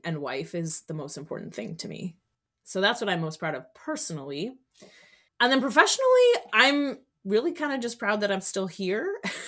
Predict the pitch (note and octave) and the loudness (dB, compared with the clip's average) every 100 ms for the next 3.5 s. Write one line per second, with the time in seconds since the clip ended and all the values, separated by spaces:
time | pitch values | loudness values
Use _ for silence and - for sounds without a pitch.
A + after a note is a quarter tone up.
0 | - - G4+ G4+ - - - - - - | -8 -2 -2 -4 -12 -8 -6 -8 -12 -2
1 | G3+ G3+ G3 F#3+ - - - G#3 G3 G3+ | 4 6 4 2 0 2 4 4 2 2
2 | F#3 F#3+ F#3+ F3+ F3 F3 F3 F3 E3+ - | 2 2 0 2 4 4 2 0 -2 -2
3 | F#3 E3 E3 D#3 | 0 0 -2 -4